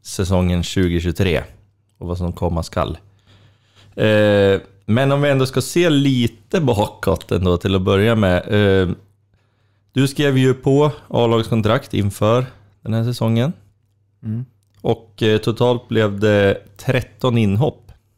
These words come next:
Speaker 1: i Allsvenskan.
Speaker 2: Yes.
Speaker 1: Hur, eh, hur ser du på säsongen för egen del?
Speaker 2: Eh,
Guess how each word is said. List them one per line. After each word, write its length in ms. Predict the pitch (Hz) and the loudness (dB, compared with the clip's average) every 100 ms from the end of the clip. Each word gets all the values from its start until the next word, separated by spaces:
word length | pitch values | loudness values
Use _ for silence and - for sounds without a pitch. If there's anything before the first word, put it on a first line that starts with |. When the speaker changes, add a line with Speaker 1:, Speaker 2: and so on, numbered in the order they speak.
| _ _ | _ _
Speaker 1:
i 120 | - | -6
Allsvenskan. 580 | 90 90 82 82 - 92 - _ _ _ _ - | -6 -4 -4 -6 -8 -12 -12 _ _ _ _ -20
Speaker 2:
Yes. 460 | 107 104 - - _ _ _ | -18 -16 -20 -20 _ _ _
Speaker 1:
Hur, 400 | 143 143 135 120 113 113 | 0 2 4 4 2 0
eh, 60 | - - - | -2 -10 -14
hur 220 | 101 139 | -4 -4
ser 200 | - 143 | 0 0
du 200 | 110 160 | 2 2
på 160 | 196 160 | 2 0
säsongen 580 | 113 98 95 95 95 90 - _ _ | 0 0 0 2 0 -2 -8 _ _
för 120 | - | -4
egen 480 | 120 101 107 175 120 | 0 0 0 0 0
del? 220 | 80 73 - _ _ _ _ _ _ _ _ _ _ _ _ _ - | -2 -4 -8 _ _ _ _ _ _ _ _ _ _ _ _ _ -12
Speaker 2:
Eh, 500 | 98 92 76 55 | -8 -8 -10 -12